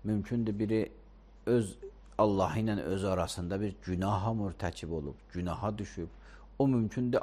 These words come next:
axirətdə cəzalana. Dünyada reaksiya göstərilməyə biləsin.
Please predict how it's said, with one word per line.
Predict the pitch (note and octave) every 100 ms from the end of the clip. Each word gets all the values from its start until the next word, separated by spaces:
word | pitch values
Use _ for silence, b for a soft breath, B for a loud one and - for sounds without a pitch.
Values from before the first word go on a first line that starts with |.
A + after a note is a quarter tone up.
| F#2+
axirətdə | - F#2 F#2 - C#3 G2
cəzalana. | D2 D2 C2+ A#1+ A1+ - B B B - -
Dünyada | A2+ A2 G#2+ G#2 G#2 B2 B2+ B B -
reaksiya | F#2 G2+ A2+ - A#2 G2+
göstərilməyə | F2+ - E2+ F2 D#2+ C#2 A1
biləsin. | G#1 G1+ -